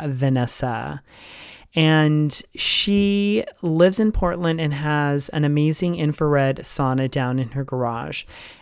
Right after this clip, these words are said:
And so when she told me about the setup and showed me how to do it and that she sits for an hour, I'm like, "Yeah, of course, I'm gonna sit for an hour. I can do this." <laughs> And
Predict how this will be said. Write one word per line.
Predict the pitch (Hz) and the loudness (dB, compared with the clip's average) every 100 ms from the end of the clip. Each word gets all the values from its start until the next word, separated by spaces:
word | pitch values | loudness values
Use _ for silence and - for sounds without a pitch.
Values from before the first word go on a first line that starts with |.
| - | -2
And | 170 | 2
so | 202 | 4
when | 190 180 | 4 4
she | - 208 | 2 2
told | 202 196 185 | 4 4 4
me | 180 175 | 2 2
about | 170 160 156 | 2 2 0
the | 165 | -2
setup | - 151 151 147 143 | 2 4 6 4 2
and | 139 | 0
showed | - 151 | 2 2
me | 151 | 2
how | 143 | 2
to | 147 | 0
do | 139 143 135 | 0 2 2
it | 135 | 2
and | 143 135 | 0 -2
that | 131 | -2
she | - | -4
sits | 151 - 151 - | -2 -2 -2 -2
for | - | -2
an | 143 | 0
hour, | 135 120 120 117 | 0 -2 -2 -2
I'm | 117 147 | -2 -2
like, | 151 - | -2 -2
"Yeah, | 147 214 254 - | -2 -2 -2 -8
of | - | -16
course, | - 214 - - - | -8 -6 -6 -8 -4
I'm | 131 | 0
gonna | 156 262 | 2 2
sit | - 117 | 0 -6
for | - | -6
an | 120 | -6
hour. | 104 104 110 143 196 _ - - - | -6 -6 -4 -4 -4 _ -20 -16 -8
I | 139 | 2
can | 226 | 4
do | 233 143 | 4 2
this." | 113 117 - - - - - - | 2 0 -2 -2 2 2 2 -2
<laughs> | 165 - - - - 320 403 - - - - - - - - - | -4 -6 -12 -20 -10 -8 -6 -10 -14 -18 -18 -18 -18 -20 -18 0
And | 190 196 196 190 190 | 4 6 6 4 0